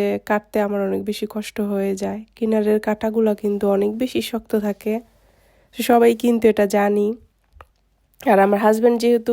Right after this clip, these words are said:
মাছের কাঁটা না কেটে নিয়ে এসেছে, তো এই জন্য বলছি যে, "তুমি এখন মাছ কেটে দাও।" তো এই জন্য হচ্ছে সে মাছটা হচ্ছে আমাকে কেটে দিবে। তারপরে হচ্ছে ফুলকপি দিয়ে রান্না করব। আর যারা আমার ভিডিও সবসময় কন্টিনিউ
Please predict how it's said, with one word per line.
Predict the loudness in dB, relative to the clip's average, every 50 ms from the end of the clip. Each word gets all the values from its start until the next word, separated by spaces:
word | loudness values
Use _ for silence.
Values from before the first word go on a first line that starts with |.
| -4 -2
মাছের | -2 -2 -2 -2 -2 -4 -4 -4
কাঁটা | -4 -4 -6 -4 -2 -2 -2 -2 -2
না | -2 -2 -4 -4
কেটে | -4 -4 -4 -2 -2 0
নিয়ে | 0 0 0 0
এসেছে, | -2 -2 -6 -8 -8 -8 -8 -6 -6 -6 -6 -8 _ _ _ _ _ _ _ _ _
তো | _ _ 4
এই | 4 6
জন্য | 6 4 4 4 4
বলছি | 4 4 2 2 0 -2 -2
যে, | 0 0 0
"তুমি | 0 0 -2 0 -2
এখন | -2 -4 -4 -6 -8 -6 -6
মাছ | -6 -6 -8 -8 -10 -10
কেটে | -10 -12 -10 -8 -8 -8
দাও।" | -8 -8 -8 -8 -10 -14 _ _ _ _ _ _ _ _ _
তো | 0
এই | 2 2 4
জন্য | 4 2 2 2
হচ্ছে | 2 0 0 -2 -4 -4 -4 -2 -2 -4
সে | -6 -4 -4 -2 -2 -2 -2
মাছটা | -4 -6 -8 -8 -10 -10 -10 -10
হচ্ছে | -10 -10 -12 -12 -12 -10
আমাকে | -10 -10 -8 -8 -10
কেটে | -8 -8 -8 -6 -4 -4
দিবে। | -2 -4 -4 -4 -4 -6 -6 -6 _ _ _ _ _ _ _ _ _ _
তারপরে | -2 -2 0 0 0 0 2
হচ্ছে | 0 0 -2 -2 -4 -4 -2 -2 -2
ফুলকপি | -2 0 0 0 2 2 0 0 0 -2 -2
দিয়ে | 0 0 0 0
রান্না | 0 -2 -2 -4 -6 -8 -8
করব। | -8 -8 -8 -8 -8 -8 -8 -8 -8 -10 _ _ _ _ _ _ _ _ _ _ _ _ _ _ _ 0
আর | 2 2 4
যারা | 4 4 4 4 4 4
আমার | 2 2 0 0 0
ভিডিও | 0 -2 -2 0 0 2 2 2 0 -2
সবসময় | -4 -6 -8 -8 -8 -8 -6 -6 -4 -4 -2 -2 0 -2 -2 -4
কন্টিনিউ | -4 -4 -4 -4 -4 -6 -6 -4 -4 -2 -2